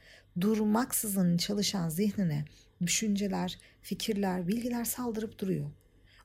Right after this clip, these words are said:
O inançların üzerine kimini hazmettiğin, kimini ise acilen bünyene katma telaşı ile direkt aldığın bir sürü şey kafanın içinde yer açmaya çalışıyor kendine. Hayallerin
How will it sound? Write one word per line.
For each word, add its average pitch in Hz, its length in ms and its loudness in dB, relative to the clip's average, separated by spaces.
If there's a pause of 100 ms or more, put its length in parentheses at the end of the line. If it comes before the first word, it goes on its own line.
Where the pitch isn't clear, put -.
O 214 80 2
inançların 269 520 0
üzerine 214 520 0 (360)
kimini 254 300 0
hazmettiğin, 202 840 0 (360)
kimini 262 360 2
ise 190 240 0
acilen 196 600 2
bünyene 196 300 2
katma 202 320 -4
telaşı 202 460 -2
ile 196 200 -2
direkt 233 260 0
aldığın 190 420 2
bir 269 80 4
sürü 220 220 0
şey 170 320 -6 (280)
kafanın 269 360 -6
içinde 240 280 -4
yer 240 120 0
açmaya 175 360 -4
çalışıyor - 500 -8
kendine. - 460 -8 (640)
Hayallerin 233 800 0